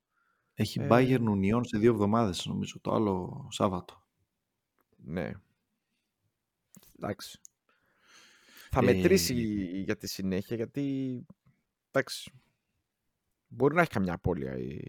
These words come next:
Speaker 2: η Bayern, δεν μου φάνει περίεργο. Τι λέμε για, για αυτό το ζευγάρι; Εντάξει,
Speaker 1: Δεν
Speaker 2: τώρα
Speaker 1: είναι καλά ο
Speaker 2: αντικειμενικά,
Speaker 1: Άγιαξ.
Speaker 2: ό,τι, ό,τι και να πούμε τώρα.
Speaker 1: Ναι. Δεν είναι καλά ο Άγιαξ.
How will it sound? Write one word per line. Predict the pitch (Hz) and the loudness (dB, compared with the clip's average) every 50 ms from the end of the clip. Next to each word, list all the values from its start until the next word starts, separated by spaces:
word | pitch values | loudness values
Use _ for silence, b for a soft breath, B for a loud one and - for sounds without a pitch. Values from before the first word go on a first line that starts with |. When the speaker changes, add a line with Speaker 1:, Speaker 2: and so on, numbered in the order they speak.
| - - | -14 -14
Speaker 2:
η | 208 202 190 - 107 107 | -14 -16 -14 -14 -4 0
Bayern, | 101 98 95 | 2 2 2
δεν | 98 107 123 127 | 2 0 -2 -2
μου | 123 | -2
φάνει | - 107 90 87 | -2 -4 -4 -2
περίεργο. | - 82 80 82 80 80 - - - _ _ _ _ _ _ _ b b b b b b b b b b b b b b b b _ _ | -4 -4 -4 -4 -6 -8 -12 -16 -16 _ _ _ _ _ _ _ b b b b b b b b b b b b b b b b _ _
Τι | - 196 | 6 8
λέμε | 196 190 165 | 8 10 10
για, | 156 147 - - - | 10 8 6 2 -6
για | - - 120 127 | -10 -6 -6 -4
αυτό | - - | -2 -2
το | 135 123 | 0 0
ζευγάρι; | 135 120 123 139 151 175 214 208 - - _ _ - - - - - - - - - - - - - _ _ - - - - - _ _ _ _ _ _ _ _ _ _ 110 - _ _ _ _ _ _ _ _ _ 113 _ _ _ _ _ _ _ - b b b b b b b b b - | 0 0 2 4 4 4 2 0 -2 -10 _ _ -20 -20 -20 -20 -20 -20 -20 -20 -20 -20 -20 -20 -20 _ _ -20 -20 -20 -20 -20 _ _ _ _ _ _ _ _ _ _ -20 -20 _ _ _ _ _ _ _ _ _ -20 _ _ _ _ _ _ _ -12 b b b b b b b b b 8
Εντάξει, | 139 - - 101 | 8 8 8 6
Speaker 1:
Δεν | 110 156 139 | 8 10 12
Speaker 2:
τώρα | 294 294 | 12 12
Speaker 1:
είναι | 233 185 | 10 8
καλά | 135 127 139 120 107 107 104 | 8 10 12 12 12 12 12
ο | |
Speaker 2:
αντικειμενικά, | 98 98 95 95 95 92 85 98 | 12 12 12 12 12 10 10 10
Speaker 1:
Άγιαξ. | 101 120 147 - | 10 10 8 6
Speaker 2:
ό,τι, | - - - - 135 | 2 -2 4 4 4
ό,τι | 143 - 131 | 4 4 4
και | - 160 139 | 4 4 6
να | 123 107 104 | 6 4 4
πούμε | - - 139 123 117 | 4 2 2 2 0
τώρα. | - - 110 110 107 107 113 123 131 139 - _ _ _ _ _ _ - - - _ _ _ _ _ | 0 4 4 6 6 6 6 4 2 -2 -8 _ _ _ _ _ _ -16 -16 -16 _ _ _ _ _
Speaker 1:
Ναι. | - - 135 117 101 98 92 82 - - _ _ _ _ _ _ _ _ _ _ - _ _ _ _ _ _ - | -4 -2 0 0 0 0 -2 -6 -10 -16 _ _ _ _ _ _ _ _ _ _ -20 _ _ _ _ _ _ -6
Δεν | 107 113 156 - 214 | 0 0 2 4 4
είναι | 220 208 196 | 2 2 4
καλά | - 151 147 143 139 123 110 | 6 6 8 10 12 12 12
ο | 107 104 | 12 12
Άγιαξ. | 104 98 82 98 95 107 107 - - - | 12 10 8 8 6 6 6 2 -6 -12